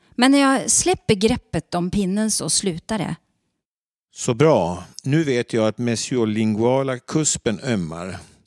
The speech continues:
Speaker 2: Nu har vi två till att testa.
Speaker 1: Nu känns det inte.
Speaker 2: Då tar vi den sista.
Speaker 1: Inget där heller.
Speaker 2: Då vet vi att du nog har en mindre spricka vid mesiolinguala kuspen.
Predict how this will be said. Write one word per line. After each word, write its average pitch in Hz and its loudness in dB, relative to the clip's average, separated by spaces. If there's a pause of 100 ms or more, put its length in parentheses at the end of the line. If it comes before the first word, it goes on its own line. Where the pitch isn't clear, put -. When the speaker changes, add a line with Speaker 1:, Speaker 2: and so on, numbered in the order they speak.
(340)
Speaker 2:
Nu 123 -2
har 135 4
vi 147 0
två 147 2
till 90 -4 (100)
att 104 -12
testa. 92 -6 (1080)
Speaker 1:
Nu 175 0
känns 262 0
det 240 -2
inte. 190 -2 (920)
Speaker 2:
Då - -14
tar 95 -2
vi 98 0
den 95 0
sista. 120 -2 (1040)
Speaker 1:
Inget 190 -4
där 190 0
heller. 175 0 (840)
Speaker 2:
Då 156 2
vet 151 -2
vi 117 0
att 123 -4
du - -2
nog 113 2
har 104 0
en 110 -2
mindre 117 -2
spricka 104 -6
vid 104 -4
mesiolinguala 117 0
kuspen. 69 -4